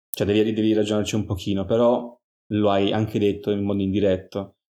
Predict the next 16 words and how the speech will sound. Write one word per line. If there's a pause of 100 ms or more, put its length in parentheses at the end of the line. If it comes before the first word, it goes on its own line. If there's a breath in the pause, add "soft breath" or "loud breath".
(340)
Eh,
questa,
questa,
ovviamente
questa
cosa
de-,
l'ha
esplicitata
il
nostro
caro
Game
Maker,
Maker's
Toolkit.